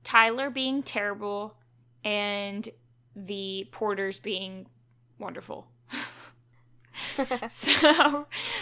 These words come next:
that's really how I look at it. And let's just get Tyler out of the way first because he's just so terrible. Uh,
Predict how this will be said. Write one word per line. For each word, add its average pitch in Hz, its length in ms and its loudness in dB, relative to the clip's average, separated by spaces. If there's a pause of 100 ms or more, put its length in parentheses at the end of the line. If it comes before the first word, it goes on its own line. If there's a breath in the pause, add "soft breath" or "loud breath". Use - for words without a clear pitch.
(100)
that's 392 240 -2
really 247 320 4
how 233 120 4
I 208 180 4
look 202 200 -4
at 202 160 0
it. 202 180 0
And 208 200 -6 (260 loud breath)
let's - 160 -4
just 330 120 -6
get 285 140 -2
Tyler 208 340 2
out 202 100 2
of 202 40 -4
the 202 60 -4
way 190 160 0
first 196 400 -6
because 196 300 -8
he's 214 180 -10
just - 240 -10
so 185 120 -6
terrible. - 420 -10 (720 loud breath)
Uh, 214 340 2